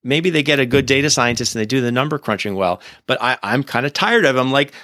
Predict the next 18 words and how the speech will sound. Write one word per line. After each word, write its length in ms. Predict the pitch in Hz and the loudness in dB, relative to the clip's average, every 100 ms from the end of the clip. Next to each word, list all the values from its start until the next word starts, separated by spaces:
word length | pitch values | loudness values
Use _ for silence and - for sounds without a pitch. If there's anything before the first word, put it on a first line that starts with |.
| - | -8
let's 220 | 156 220 | -4 -2
stop 400 | - - 190 190 | -2 0 0 0
just 260 | - 170 165 | 0 0 0
hyping 380 | 156 151 151 139 | -2 -2 -2 0
it 80 | 139 | 2
up 180 | 143 | 0
so 120 | - 135 | -2 -8
people 400 | - 151 123 110 | -6 -6 -4 -4
buy 320 | 127 151 151 | 0 2 2
it. 200 | 123 - - _ | 0 -4 -20 _
Let's 340 | 113 139 165 - | -2 0 0 -2
actually, 680 | 131 143 151 160 151 139 135 - _ _ _ - | -2 -2 -2 -2 0 0 -2 -10 _ _ _ -8
in, 160 | 139 - _ - - | -8 -8 _ -18 -10
in, 220 | 143 143 - | -10 -10 -4
you 140 | 139 | -2
know, 120 | 127 | 0
put 320 | 123 - 196 | -2 -2 -2
that 360 | 156 147 143 - | 0 0 0 -4